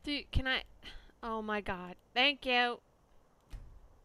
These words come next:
Yeah, I told her, "Wait here."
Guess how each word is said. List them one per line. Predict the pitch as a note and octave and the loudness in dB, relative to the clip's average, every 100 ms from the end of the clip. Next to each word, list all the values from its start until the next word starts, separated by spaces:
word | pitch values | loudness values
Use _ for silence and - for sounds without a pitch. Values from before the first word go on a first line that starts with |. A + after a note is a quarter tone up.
| _ _ _ _ _ _ _ _ _ _ _ _ _ _ _ _ _ _ _ _ _ - | _ _ _ _ _ _ _ _ _ _ _ _ _ _ _ _ _ _ _ _ _ -2
Yeah, | A#3+ C#4+ | 2 2
I | |
told | D4 D#4 B3 | 2 -4 -4
her, | G#3 | -4
"Wait | G#3+ B3+ D4+ | -2 -2 -2
here." | F#4 G#4 F4+ | -2 -2 -4